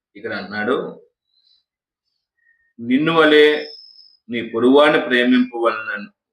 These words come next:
వలెను అనునవే" అని చెప్పెను. మార్కు సువార్త పన్నెండో అధ్యాయంలో కూడా, మార్కు సువార్త పన్నెండో అధ్యాయం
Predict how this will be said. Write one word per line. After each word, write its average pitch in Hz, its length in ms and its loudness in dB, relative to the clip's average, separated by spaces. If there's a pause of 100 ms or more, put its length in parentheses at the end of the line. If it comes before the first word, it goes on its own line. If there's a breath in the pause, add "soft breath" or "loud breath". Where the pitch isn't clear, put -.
(100)
వలెను 104 540 -14
అనునవే" 98 520 -10
అని 107 200 -10
చెప్పెను. - 460 -18 (1600)
మార్కు 127 260 -2
సువార్త 135 380 0
పన్నెండో 110 380 -2
అధ్యాయంలో 110 720 0
కూడా, 110 500 -2 (880)
మార్కు 98 300 -14
సువార్త 101 420 -6
పన్నెండో 98 460 -10
అధ్యాయం 95 640 -10